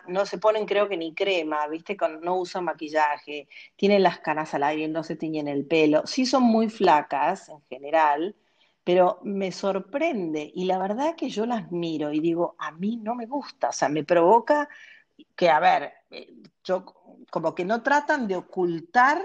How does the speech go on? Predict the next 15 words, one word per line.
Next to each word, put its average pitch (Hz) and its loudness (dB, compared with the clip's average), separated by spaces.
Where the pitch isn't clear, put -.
la 147 -8
edad 156 -6
que 165 -10
tienen, 233 -10
el 165 -12
paso 160 -6
del 143 -10
tiempo, 196 -2
es 165 -6
lo 196 0
que 190 0
es, - -8
en 156 -10
cierta 170 -6
forma, 151 -4